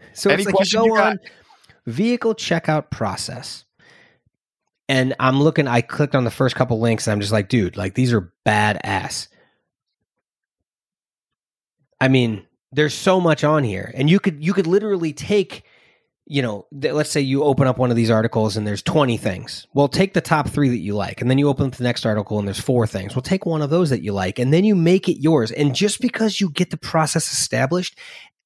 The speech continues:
Speaker 1: a lot of the times when you establish processes, in my, uh, experience, in my opinion, is you overdo it.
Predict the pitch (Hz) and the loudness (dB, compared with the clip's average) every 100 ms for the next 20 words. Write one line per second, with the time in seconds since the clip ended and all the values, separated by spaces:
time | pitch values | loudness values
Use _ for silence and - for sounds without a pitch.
0 | _ _ _ - _ - 165 214 262 247 | _ _ _ -20 _ 0 4 4 2 0
1 | 208 160 156 135 - 127 117 - 110 110 | 2 2 2 0 0 0 0 0 -2 0
2 | 107 92 101 104 110 117 123 120 110 - | -2 -4 -6 -4 0 2 2 2 -2 -12
3 | - _ 107 104 - 117 - - 110 104 | -20 _ -2 -2 -2 -6 -6 -2 0 0
4 | 98 - 98 101 98 - 101 98 101 117 | -4 -8 -8 -8 -8 -8 -8 -8 -6 -6
5 | - 131 147 127 104 - 101 90 | 0 2 2 -2 -6 -8 -10 -12